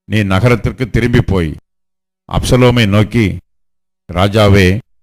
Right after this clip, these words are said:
உம்முடைய ஊழியக்காரனாய் இருப்பேன். முன் நான் உம்முடைய தகப்பனுக்கு ஊழியக்காரனாய் இருந்தேன். இப்போது நான் உமக்கு ஊழியக்காரன் என்றாயேயாகில்,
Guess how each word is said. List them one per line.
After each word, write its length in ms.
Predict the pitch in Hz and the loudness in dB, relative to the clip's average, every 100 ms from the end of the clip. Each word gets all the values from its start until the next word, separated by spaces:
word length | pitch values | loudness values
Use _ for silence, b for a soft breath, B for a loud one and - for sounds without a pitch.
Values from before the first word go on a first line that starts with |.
| _ _ _ _ - | _ _ _ _ -10
உம்முடைய 360 | 101 123 120 127 | -4 0 2 4
ஊழியக்காரனாய் 800 | 107 110 131 120 120 110 120 113 | 4 4 2 2 0 0 2 2
இருப்பேன். 420 | 104 104 101 98 - _ _ _ _ _ _ | 2 0 -2 -4 -12 _ _ _ _ _ _
முன் 300 | 95 120 127 | -6 -4 -4
நான் 300 | - 104 117 - | -6 -4 -4 -4
உம்முடைய 340 | 104 110 107 - | -8 -2 -2 -2
தகப்பனுக்கு 680 | 95 90 - 123 110 131 110 87 | -2 0 0 0 -2 -2 -4 -4
ஊழியக்காரனாய் 760 | 90 117 120 110 110 107 107 101 | 0 2 2 2 0 2 2 2
இருந்தேன். 440 | 98 95 87 87 - _ _ _ _ _ _ | 2 2 2 0 -8 _ _ _ _ _ _
இப்போது 640 | 101 - 117 107 95 78 - _ _ _ _ | -4 -2 0 2 0 -2 -6 _ _ _ _
நான் 420 | 90 104 113 120 - | -6 -2 -2 -6 -6
உமக்கு 460 | 107 107 98 101 | -6 -4 -2 0
ஊழியக்காரன் 540 | 123 117 117 110 113 117 _ _ _ _ - | 2 0 0 -2 -2 -6 _ _ _ _ -10
என்றாயேயாகில், 920 | 98 107 110 107 104 95 95 123 120 | -6 0 2 2 2 2 2 2 0